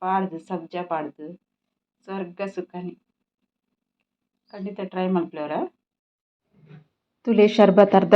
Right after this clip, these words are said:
ಗ್ಲಾಸ್ ಪರ್ದ ನನಗೆ ಇಂಕ ನೆನಪಾಂಡು. ನಿಂಗೆಲ್ಲ ಒಟ್ಟುಗ್ಲ ಶೇರ್ ಮಲ್ಪು ಬಂದು. ಪುಳಿ ಇತ್ತೀಪೆ ಅದು ಬಾರಿ ಶೋಕುಂಡೆ. ಮಸ್ತ್ ಚೂರು ಉಪ್ಪುಲ ಪಡ್ದೆ. ಪುಳಿ ಇತ್ತೆ ನೀಕ್ ಒಂಚೂರು ಉಪ್ಪು ಪಡೋಡು. ಪಕ್ಕ ಅವು ಎಡ್ಡೆ ನಮಕ್ ಸೆಕೆ ಕುಂಡತೆ. ಜೀವ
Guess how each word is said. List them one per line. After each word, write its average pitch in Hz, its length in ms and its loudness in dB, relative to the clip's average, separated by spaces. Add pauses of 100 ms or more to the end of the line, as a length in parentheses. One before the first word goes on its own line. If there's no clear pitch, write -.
ಗ್ಲಾಸ್ 196 300 4
ಪರ್ದ 190 320 2
ನನಗೆ 202 220 8
ಇಂಕ 196 180 8 (100)
ನೆನಪಾಂಡು. 190 500 8 (440)
ನಿಂಗೆಲ್ಲ 170 360 0
ಒಟ್ಟುಗ್ಲ 165 320 -4
ಶೇರ್ 175 300 2
ಮಲ್ಪು 160 280 2
ಬಂದು. 165 280 2 (640)
ಪುಳಿ 233 220 8
ಇತ್ತೀಪೆ 233 540 8 (160)
ಅದು 196 280 10
ಬಾರಿ 196 340 10
ಶೋಕುಂಡೆ. 220 580 8
ಮಸ್ತ್ 185 260 0 (120)
ಚೂರು 208 200 -2
ಉಪ್ಪುಲ 262 300 2
ಪಡ್ದೆ. 196 280 6
ಪುಳಿ 233 260 8
ಇತ್ತೆ 240 220 6
ನೀಕ್ 214 200 10
ಒಂಚೂರು 208 280 6
ಉಪ್ಪು 220 180 2
ಪಡೋಡು. 175 380 8 (380)
ಪಕ್ಕ 185 220 -12
ಅವು 190 160 8
ಎಡ್ಡೆ 190 380 8 (200)
ನಮಕ್ 175 340 4 (220)
ಸೆಕೆ 220 340 6
ಕುಂಡತೆ. 175 460 6 (800)
ಜೀವ 202 180 10